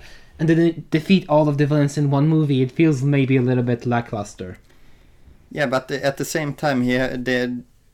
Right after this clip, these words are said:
Speaker 2: he had two other Spider-Man that came to help him, so I thought that it would be possible.
Speaker 1: I mean, it kinda was.
Speaker 2: Uh, so we got a Sinister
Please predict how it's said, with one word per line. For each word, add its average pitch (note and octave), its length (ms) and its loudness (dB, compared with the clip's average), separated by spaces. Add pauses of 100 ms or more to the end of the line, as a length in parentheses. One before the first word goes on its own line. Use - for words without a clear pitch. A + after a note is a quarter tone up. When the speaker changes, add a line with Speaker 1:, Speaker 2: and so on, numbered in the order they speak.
(280)
Speaker 2:
he C#3 80 -4
had B2+ 340 0
two B2+ 320 -4
other B2 300 -2
Spider-Man A2+ 640 -4
that A2 180 -8
came A2+ 260 -6
to A2+ 140 -8
help C3 400 -8
him, G#2 120 -10
so G#2+ 180 -8
I A2 80 -6
thought - 340 -8
that - 300 -8 (540)
it A#2 220 -8
would A2+ 160 -2
be A2+ 140 -2
possible. - 760 -6 (380)
Speaker 1:
I F#3 100 4
mean, G#3 200 8
it F#3+ 100 8
kinda E3 240 4
was. G#2+ 420 -4 (2000)
Speaker 2:
Uh, A#2+ 260 0
so C3+ 240 -2
we C#3 180 -4
got C#3 300 -2
a C#3 280 0
Sinister C#3+ 1160 -4